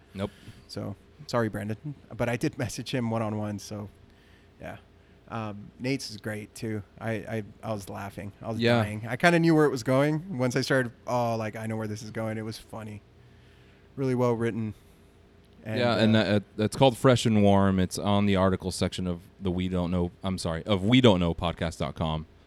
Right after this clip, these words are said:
Speaker 1: So go read it if you haven't.
Speaker 2: Yes, definitely.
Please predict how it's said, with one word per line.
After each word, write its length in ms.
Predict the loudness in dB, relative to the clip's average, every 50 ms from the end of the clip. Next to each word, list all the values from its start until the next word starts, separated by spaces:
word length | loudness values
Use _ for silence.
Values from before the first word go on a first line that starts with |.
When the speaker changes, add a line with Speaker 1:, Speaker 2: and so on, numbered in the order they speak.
| -10 -2
Speaker 1:
So 160 | 2 4 6
go 80 | 8 8
read 220 | 8 8 6 4
it 80 | 4 2
if 80 | 0
you 100 | 0 0
haven't. 280 | 0 -2 -2 -4 -8 -10 -12 _ -10
Speaker 2:
Yes, 360 | -8 -8 -6 -8 -8 -12 -14 -12 -10
definitely. 600 | -10 -10 -8 -8 -8 -8 -8 -8 -10 -12 -12